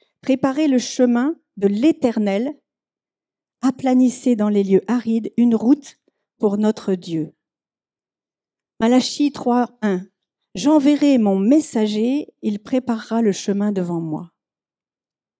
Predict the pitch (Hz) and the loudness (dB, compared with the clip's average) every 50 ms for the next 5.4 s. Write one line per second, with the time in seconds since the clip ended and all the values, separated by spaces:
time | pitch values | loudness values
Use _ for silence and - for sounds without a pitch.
0 | _ _ _ _ _ _ _ _ _ _ _ _ _ _ _ _ _ _ - 220 | _ _ _ _ _ _ _ _ _ _ _ _ _ _ _ _ _ _ 4 4
1 | 240 226 233 262 254 262 254 240 233 214 - 185 175 - _ - - _ _ _ | 4 4 4 0 0 0 0 -2 -2 -4 -6 -8 -10 -12 _ -20 -20 _ _ _
2 | _ _ _ _ _ _ _ _ _ _ - 190 196 269 277 269 277 254 254 247 | _ _ _ _ _ _ _ _ _ _ -6 -2 0 0 0 0 0 -2 0 0
3 | 247 214 190 - _ _ _ _ - - - - - - 254 - 294 254 - 269 | -2 -4 -4 -8 _ _ _ _ -20 -18 -10 -4 -4 -2 0 2 0 0 2 0
4 | 226 - 247 233 - 285 269 240 226 226 214 208 240 233 214 202 202 - 214 202 | 0 0 0 0 2 2 2 4 4 4 4 4 2 0 0 0 0 0 0 -2
5 | - - - - - 156 165 | -4 -6 -10 -8 -8 -8 -8